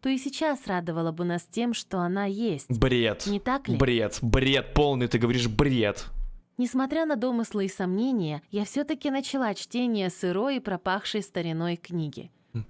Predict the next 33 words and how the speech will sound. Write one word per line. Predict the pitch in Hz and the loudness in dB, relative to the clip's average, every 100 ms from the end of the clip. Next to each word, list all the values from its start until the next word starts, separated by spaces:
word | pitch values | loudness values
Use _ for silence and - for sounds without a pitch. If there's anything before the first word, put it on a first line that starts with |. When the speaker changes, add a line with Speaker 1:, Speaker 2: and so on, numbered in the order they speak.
| - | -8
Speaker 1:
В | 180 | -2
ней | 220 226 | 0 0
было | 185 233 220 | 0 0 0
всего | - 214 202 202 | -4 -4 -2 -4
тридцать | 208 214 - 208 | -2 -4 -2 -6
страниц, | - - 220 226 156 - - _ - | -6 -6 -2 -2 -2 -6 -16 _ -6
и | 202 | -2
на | 196 | 0
них | 202 190 - | 0 -2 -4
автор | - 185 - 170 | -6 -6 -6 -4
рассказывал | 151 156 - 165 170 160 160 | -4 -4 -2 -2 -2 -2 -2
о | |
том, | 151 - 240 254 | -4 -4 -4 -4
что | - 185 | -4 -4
ему | 165 185 233 | -2 0 -2
сто | - - 269 | -4 -4 -4
тридцать | 277 180 226 - 220 - | -4 -4 -4 -4 -8 -6
пять | 202 202 - | -4 -4 -4
лет. | 214 175 143 - - - | -4 -4 -6 -4 0 2
Speaker 2:
А | 113 | 4
я | 110 120 143 147 | 4 4 4 4
могу | 120 117 127 | 2 2 4
рассказать | 127 120 120 | 4 4 4
в | - | 4
своих | 127 113 | 2 2
мемуарах | 123 113 110 123 139 120 | 2 4 4 4 4 2
то, | - | 0
что | - 120 | 2 2
мне | 117 | 4
сто | 123 - 127 | 2 4 2
семьдесят | 123 131 123 - | 4 2 2 2
пять | - 123 | 2 2
лет, | 123 113 104 - | 2 2 2 -2